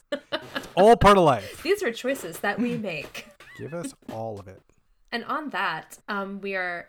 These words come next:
Speaker 1: are probably at our hour, and we certainly don't want to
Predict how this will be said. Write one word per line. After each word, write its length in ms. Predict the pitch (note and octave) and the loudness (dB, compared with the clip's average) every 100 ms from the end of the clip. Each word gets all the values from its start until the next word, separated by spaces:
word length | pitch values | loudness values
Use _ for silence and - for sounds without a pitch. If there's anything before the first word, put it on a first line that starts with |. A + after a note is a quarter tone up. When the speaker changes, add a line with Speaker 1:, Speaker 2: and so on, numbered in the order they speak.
| - | -14
Speaker 1:
are 140 | F3 | -14
probably 460 | E3+ - A#3+ A3 - | -16 -20 -16 -16 -12
at 160 | F#3+ A3+ | -12 -8
our 160 | F3+ - | -10 -8
hour, 320 | F#3 F#3+ F3 | -8 -6 -6
and 240 | E3+ F#3+ F#3 | -8 -10 -14
we 200 | F#3 E3+ | -16 -16
certainly 400 | - A3 A#3+ A3+ | -14 -12 -10 -10
don't 300 | F#3+ F#3 F3 | -8 -8 -10
want 260 | E3+ E3+ - | -12 -12 -14
to 300 | - F#3 | -16 -14